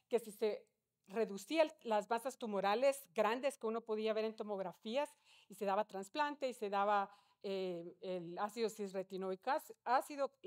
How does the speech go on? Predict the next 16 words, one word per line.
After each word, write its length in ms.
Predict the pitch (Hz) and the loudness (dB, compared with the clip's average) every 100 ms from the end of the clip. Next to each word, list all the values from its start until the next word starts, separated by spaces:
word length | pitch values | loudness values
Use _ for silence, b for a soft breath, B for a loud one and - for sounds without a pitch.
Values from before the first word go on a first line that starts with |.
| - - | -12 -4
la 180 | 202 | 0
idea 220 | 196 226 254 | 2 4 6
era 160 | 262 | 6
eliminar 760 | 226 214 220 214 208 214 247 302 | 6 4 0 0 0 0 0 0
el, 180 | 247 233 - | -6 -6 -4
el 300 | 220 202 180 | -2 -2 -2
neuroblastoma 760 | 196 196 190 196 - 240 254 | -4 -2 -2 -4 -2 0 0
residual 640 | 247 208 - 175 202 226 277 | -2 -4 -8 -4 2 2 0
que 100 | 247 | -6
existía 600 | - 196 - - 240 233 | -10 -14 -12 -4 0 0
a 40 | |
nivel 300 | 220 190 202 | 0 -4 -4
molecular 720 | 214 208 196 - 180 196 262 - _ _ | -2 -4 -4 -6 -4 0 0 0 _ _
utilizando 560 | 226 226 190 180 196 196 | -12 -8 -8 -4 -2 -2
terapias 400 | 202 185 196 196 | -2 -4 -4 -6
dirigidas. 480 | 190 175 - 175 | -8 -12 -14 -16